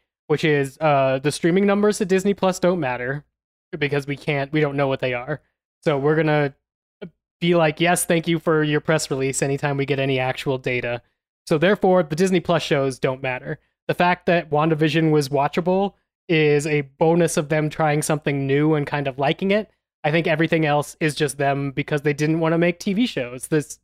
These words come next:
Marvel Studios <laughs> has Kevin Feige loves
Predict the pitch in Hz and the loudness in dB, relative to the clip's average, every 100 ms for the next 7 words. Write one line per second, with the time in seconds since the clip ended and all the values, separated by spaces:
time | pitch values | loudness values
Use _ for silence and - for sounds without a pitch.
0 | - 143 160 165 175 175 165 - _ _ | -6 0 0 2 2 2 0 -4 _ _
1 | _ - 190 202 170 147 160 - - 160 | _ -2 2 4 4 4 2 -2 -4 -2
2 | 165 151 143 - _ _ _ - 170 190 | 2 0 -2 -10 _ _ _ -2 2 2
3 | 185 175 185 185 190 185 156 165 170 160 | 4 2 4 2 2 2 2 2 0 -4